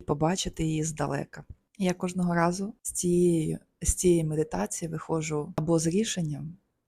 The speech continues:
або з відчуттям легкості. Ця проблема вже не відчувається такою тяжкою,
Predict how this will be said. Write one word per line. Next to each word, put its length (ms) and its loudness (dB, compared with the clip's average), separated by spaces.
або 880 -2
з 420 2
відчуттям 840 0
легкості. 800 0
Ця 300 2
проблема 580 2
вже 180 0
не 120 0
відчувається 760 -2
такою 400 -8
тяжкою, 760 0